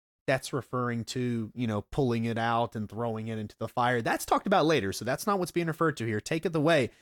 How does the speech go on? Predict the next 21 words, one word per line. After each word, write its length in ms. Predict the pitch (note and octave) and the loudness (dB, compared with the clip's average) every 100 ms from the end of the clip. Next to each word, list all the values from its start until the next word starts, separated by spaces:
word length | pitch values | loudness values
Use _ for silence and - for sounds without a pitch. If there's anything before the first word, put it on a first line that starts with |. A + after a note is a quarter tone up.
| _ _ | _ _
means 240 | D3+ D3 C#3 | 0 2 2
actually 260 | C#3 D#3 | 2 0
to 100 | - | 0
lifteth 380 | A2+ B2 - A2+ | 0 -2 -4 -6
up, 220 | F#2+ - - _ _ _ - | -6 -6 -18 _ _ _ -8
okay? 260 | G#2+ A#2+ A#2 | -2 -2 -2
To, 140 | A2+ | -6
to 120 | - | -4
lift 340 | A2 D3+ D#3 D#3 | 0 0 0 2
up 260 | C#3 - _ - | 2 0 _ -4
and 260 | B2 B2 | -2 -2
to 320 | - A#2+ A#2 - _ _ B2+ | 0 0 0 -4 _ _ -2
bind 460 | C#3 C3 D#3 D#3 D3 | 2 2 2 0 0
to 180 | D3+ C3 | 0 2
those 340 | B2+ B2 A2+ | 2 0 -2
branches 680 | - B2 B2 - B2 A#2+ - - _ _ - - | -4 -4 -2 -2 -2 -2 -4 -10 _ _ -20 -6
that 140 | C3+ | -2
are 100 | B2 | -2
already 380 | - D3+ E3+ D#3+ | 0 2 4 2
producing 540 | D#3+ C3 B2+ C#3 D3+ A#2 | 0 -2 0 0 0 -4
fruit. 460 | - D3 G#3 - | 0 2 2 -2